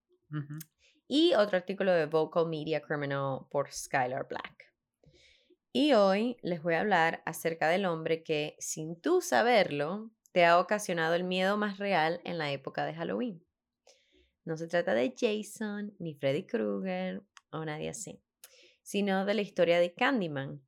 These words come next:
Speaker 2: Pero no, no Candyman de la película,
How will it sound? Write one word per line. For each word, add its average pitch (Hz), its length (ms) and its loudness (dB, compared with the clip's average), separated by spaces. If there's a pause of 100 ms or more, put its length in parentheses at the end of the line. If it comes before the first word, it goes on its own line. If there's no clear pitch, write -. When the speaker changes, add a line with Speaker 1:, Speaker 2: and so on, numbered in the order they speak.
Speaker 2:
Pero 147 220 -4
no, 160 460 -2 (340)
no 170 460 0
Candyman 160 520 -2
de 139 100 -2
la 127 140 -6
película, 135 480 -4